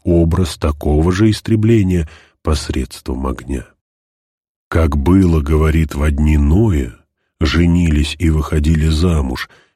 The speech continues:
Евангелие от Матфея, глава двадцать четвертая, стихи тридцать седьмой и тридцать восьмой, так и теперь. Задолго предсказывал он тогда,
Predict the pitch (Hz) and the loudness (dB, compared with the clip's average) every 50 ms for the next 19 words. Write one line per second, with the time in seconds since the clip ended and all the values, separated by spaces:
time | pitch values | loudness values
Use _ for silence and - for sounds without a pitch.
0 | _ _ - 69 71 78 80 78 73 78 73 69 67 71 71 67 69 69 69 - | _ _ -6 -2 0 2 2 2 2 0 0 0 -2 -2 -2 -2 -2 -2 -4 -4
1 | - - 71 - - - 80 76 73 71 69 71 73 71 71 73 73 - 71 73 | -4 -6 -6 -6 -6 -6 -4 -2 -2 -2 -2 -2 -2 -2 -2 -2 -4 -4 -6 -8
2 | 73 - - 76 - - 85 - - 78 78 76 - - - 78 76 - - - | -8 -8 -10 -12 -10 -10 -10 -8 -4 -4 -4 -4 -4 -4 -4 -4 -4 -4 -6 -10
3 | 78 - - 80 76 - 76 76 71 - - 71 - - - 78 71 78 80 80 | -10 -6 -6 -6 -4 -2 -4 -4 -4 -6 -8 -8 -8 -6 -8 -4 -2 0 0 0
4 | 78 73 71 - 76 76 - - 76 73 - - 71 - - - - 85 98 120 | 0 -2 -2 -2 -4 -4 -4 -6 -10 -10 -8 -6 -6 -6 -6 -6 -2 0 2 2
5 | 123 113 107 - - - _ _ _ _ _ _ _ - - 78 78 78 - - | 2 0 -2 -6 -18 -20 _ _ _ _ _ _ _ -2 0 0 0 -2 -4 -12
6 | - _ - 95 80 71 - - 71 - - - 62 57 - - _ _ _ _ | -18 _ -4 -2 -2 -2 -4 -8 -10 -8 -8 -10 -10 -10 -14 -20 _ _ _ _
7 | _ _ _ _ _ _ _ _ _ _ _ _ _ _ _ _ _ 82 78 71 | _ _ _ _ _ _ _ _ _ _ _ _ _ _ _ _ _ -4 -2 2
8 | 90 87 85 82 87 120 135 139 131 120 127 113 - 113 117 110 - - - - | 2 2 2 2 2 2 2 2 2 0 0 0 2 0 0 0 -4 -12 -4 -2
9 | 117 120 120 98 87 92 85 85 87 87 82 - 90 95 95 90 82 78 - 82 | 0 2 2 2 2 0 2 2 2 0 0 0 0 0 2 0 0 -2 -2 -2
10 | 80 73 73 76 71 87 90 87 78 65 64 - | -2 -2 -2 -2 0 0 0 0 0 -2 -6 -10